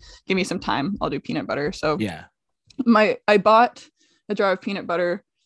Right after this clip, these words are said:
Speaker 1: and a friend actually told me I bought, like, a bad one 'cause I bought the no name brand 'cause I'm also frickin' cheap. So, um,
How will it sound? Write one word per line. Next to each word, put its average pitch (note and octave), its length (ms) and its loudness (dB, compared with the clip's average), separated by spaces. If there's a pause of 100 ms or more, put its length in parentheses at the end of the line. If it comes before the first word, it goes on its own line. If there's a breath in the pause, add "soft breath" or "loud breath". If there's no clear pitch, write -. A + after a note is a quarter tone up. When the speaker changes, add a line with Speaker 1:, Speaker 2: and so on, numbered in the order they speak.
(140)
Speaker 1:
and G3 260 -4
a A3 80 0
friend C4+ 320 0
actually G#3 220 0
told E3+ 200 -8
me E3+ 100 -6
I E3+ 100 0
bought, D3 280 0
like, - 140 -6
a - 80 -6
bad D3+ 340 0
one F#3 260 -2
'cause G#3 140 -6
I D#3+ 80 -4
bought F#3+ 200 -2
the F3+ 80 -8
no D#3 160 -6
name D#3+ 160 -8
brand F3+ 280 -4
'cause E3+ 100 -8
I'm D#3 120 -6
also F#3+ 300 -4 (360)
frickin' F3 320 -4
cheap. E3+ 380 -4
So, D3+ 400 -6 (420 soft breath)
um, - 360 -8